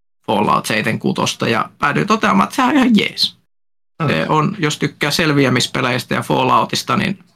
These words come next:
Speaker 1: sitä ei yhtään mitään valittamista. Te-, toimii teknisesti hyvin. Maailma ei ole enää sellainen pystyyn kuollut, koska siellä on N P C:t ihan joka puolella pyörimässä, joiden kanssa voi keskustella.
Speaker 2: Mm.
Speaker 1: Siellä on ihan oikeat Fallout-questeja.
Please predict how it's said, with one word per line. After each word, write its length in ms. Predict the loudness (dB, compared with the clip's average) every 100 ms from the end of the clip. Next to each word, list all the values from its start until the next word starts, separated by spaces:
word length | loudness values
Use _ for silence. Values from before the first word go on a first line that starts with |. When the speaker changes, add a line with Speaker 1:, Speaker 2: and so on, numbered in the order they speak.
| _ _ _ _ _
Speaker 1:
sitä 160 | -2 0
ei 100 | 2
yhtään 320 | 0 -2 -2
mitään 340 | 0 -2 -2
valittamista. 680 | 0 -2 -4 -8 -6 -6 -10 -8
Te-, 120 | -2
toimii 340 | 0 2 2
teknisesti 600 | 0 -2 0 -2 -2 0
hyvin. 360 | 2 2 2 0 -4 -20 _ -2
Maailma 400 | 0 2 2 2
ei 120 | 2
ole 100 | 2
enää 200 | 2 0
sellainen 500 | 0 0 0 -2 -6 -6
pystyyn 420 | -6 -4 -4 -4
kuollut, 360 | -2 -2 -2 -4
koska 260 | -8 -6
siellä 280 | -4 -2 0
on 200 | 0 -2 -10 _ _ _ _ _ -4 -2
N 100 | -2
P 40 | -2
C:t 380 | -2 -2 -2
ihan 240 | -2 -2 -2
joka 280 | -2 -4 -4
puolella 400 | -4 -2 -2 -4
pyörimässä, 480 | -2 -2 0 0 0
joiden 240 | -2 -4
kanssa 300 | -2 -2 0
voi 80 | -2
keskustella. 600 | 0 2 4 2 -4 -4
Speaker 2:
Mm. 40 | -2
Speaker 1:
Siellä 200 | 2 2
on 60 |
ihan 120 | 4 2
oikeat 340 | 2 0 -2
Fallout-questeja. 1040 | -2 -2 0 0 -2 -6 -8 -8 -8 -8